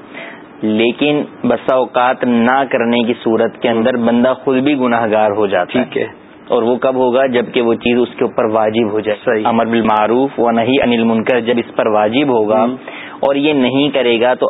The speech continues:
Speaker 1: اب یہ گناہ گار ہو۔
Speaker 2: صحیح۔
Speaker 1: اب کب واجب ہوگا؟ علماء نے فرمایا کہ جس شخص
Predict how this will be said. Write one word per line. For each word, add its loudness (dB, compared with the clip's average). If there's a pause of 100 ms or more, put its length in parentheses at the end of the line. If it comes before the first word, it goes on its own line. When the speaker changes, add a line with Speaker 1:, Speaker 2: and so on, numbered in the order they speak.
Speaker 1:
اب -2
یہ 0
گناہ 0
گار 2
ہو۔ -6 (160)
Speaker 2:
صحیح۔ 0 (400)
Speaker 1:
اب -2 (140)
کب 0
واجب 0
ہوگا؟ 0 (140)
علماء 2
نے 2
فرمایا 2
کہ -2
جس -2 (120)
شخص 0